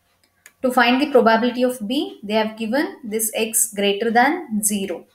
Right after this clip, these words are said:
So if we take this x greater than zero, then the probability of x will be values from x equal to one to three. Because greater than zero they have asked, not greater than or equal to. They have asked only for x values greater than zero.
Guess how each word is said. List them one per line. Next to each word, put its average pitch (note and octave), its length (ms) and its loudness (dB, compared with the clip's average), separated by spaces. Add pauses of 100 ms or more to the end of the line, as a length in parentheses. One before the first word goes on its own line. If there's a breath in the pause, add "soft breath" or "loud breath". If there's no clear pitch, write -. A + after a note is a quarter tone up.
(580)
So - 180 0
if B3+ 220 2
we B3 220 0
take B3+ 260 0
this B3+ 160 -4
x G#3+ 280 -2
greater G3+ 300 -4
than A3+ 240 2
zero, G#3+ 560 -2 (560)
then B3 320 0
the B3+ 160 2
probability A3+ 560 2
of C4 160 4
x G#3+ 300 0
will A#3+ 240 2
be F#4 320 -2 (260)
values A3 640 2
from A3+ 220 2
x A#3 280 0
equal A#3 340 0
to D4 80 2
one G#3+ 340 2
to C#4 160 -2
three. - 320 -10 (480)
Because A#3+ 480 2
greater G#3 380 0
than C4 260 4
zero A3 260 2
they A3+ 100 2
have G#3 140 2
asked, D#3+ 400 -4 (220)
not A3 260 -2
greater G3 320 -4
than G#3+ 180 2
or G#3+ 140 2
equal G3+ 460 -2
to. - 260 -4 (280 loud breath)
They G#3+ 80 2
have G#3+ 80 4
asked A3+ 280 2
only A3 300 0
for C4 240 4
x - 280 -4
values A#3 400 2
greater G3 420 -2
than C#4 400 0
zero. G3 380 -6